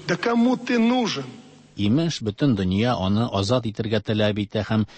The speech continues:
Speaker 2: Беларус хакимияте бу басым астында ишелеп төшәргә тиеш, ди Лукашенко. «Син кемгә кирәк соң?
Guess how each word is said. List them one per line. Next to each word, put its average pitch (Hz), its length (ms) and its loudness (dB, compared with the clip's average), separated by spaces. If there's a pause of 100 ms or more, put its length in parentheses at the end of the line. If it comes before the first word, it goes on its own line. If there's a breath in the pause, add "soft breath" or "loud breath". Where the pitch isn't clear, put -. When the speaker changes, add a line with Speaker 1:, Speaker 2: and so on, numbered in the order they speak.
(120)
Speaker 2:
Беларус 101 500 0
хакимияте 95 680 -2
бу 110 160 -2
басым 107 420 0
астында 95 400 -2
ишелеп 104 440 -4
төшәргә 95 380 -4
тиеш, 90 320 -6
ди 92 140 -6
Лукашенко. 87 720 -6 (480 loud breath)
«Син 135 260 0
кемгә 147 320 2
кирәк 135 320 -4
соң? - 240 -6